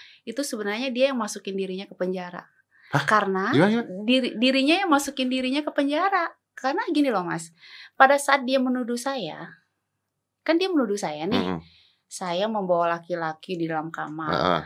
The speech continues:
Speaker 1: saya bersama laki-laki tengah malam,
Speaker 2: Heeh.
Speaker 1: gitu kan. Terus dia menuduh saya maksiat lah, kayak gitu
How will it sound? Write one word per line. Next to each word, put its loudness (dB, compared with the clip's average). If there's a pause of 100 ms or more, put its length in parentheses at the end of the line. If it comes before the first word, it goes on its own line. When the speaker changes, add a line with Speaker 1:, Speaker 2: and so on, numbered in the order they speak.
(120)
Speaker 1:
saya -4
bersama -6
laki-laki -8
tengah -8
malam, -10
Speaker 2:
Heeh. -4
Speaker 1:
gitu -10
kan. -4
Terus -8
dia 0
menuduh -4
saya -4
maksiat 4
lah, 6
kayak -2
gitu 4